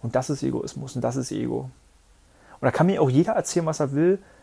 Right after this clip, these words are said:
Das ist nun mal so. Es sei denn, du bist wirklich Mutter Teresa,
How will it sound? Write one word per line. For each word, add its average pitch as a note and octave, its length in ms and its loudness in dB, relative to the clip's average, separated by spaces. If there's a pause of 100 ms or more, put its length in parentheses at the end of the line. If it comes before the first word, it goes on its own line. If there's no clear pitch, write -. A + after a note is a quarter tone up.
(380)
Das C#3+ 140 0
ist - 180 -2
nun D#3+ 100 2
mal C3+ 120 4
so. B2 120 2
Es B2+ 100 2
sei - 100 6
denn, G#3 80 6
du A3+ 80 4
bist F3 160 6
wirklich F3 240 2
Mutter F3+ 220 4
Teresa, D#3 640 6